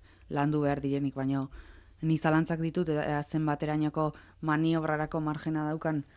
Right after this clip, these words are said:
e, zentro bakoitzak sexu heziketa egoki bat edo irekiago bat, e, emateko. Horrek hasteko eskatuko luke,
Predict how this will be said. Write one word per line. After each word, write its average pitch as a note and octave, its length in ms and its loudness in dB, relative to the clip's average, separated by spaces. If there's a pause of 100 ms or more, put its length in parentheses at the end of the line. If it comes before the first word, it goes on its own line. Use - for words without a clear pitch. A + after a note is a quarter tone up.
(160)
e, C#3+ 360 -2
zentro D3+ 420 0
bakoitzak D3 580 -2 (1120)
sexu E3 500 -4
heziketa D#3 600 -2
egoki D3+ 500 0
bat D3+ 280 -2 (440)
edo C#3+ 240 2
irekiago D3 640 0
bat, C#3+ 300 -2 (340)
e, C3+ 460 -2
emateko. C#3+ 500 -2
Horrek D3+ 300 -4
hasteko D3 360 -4
eskatuko C#3+ 380 -4
luke, C#3+ 380 0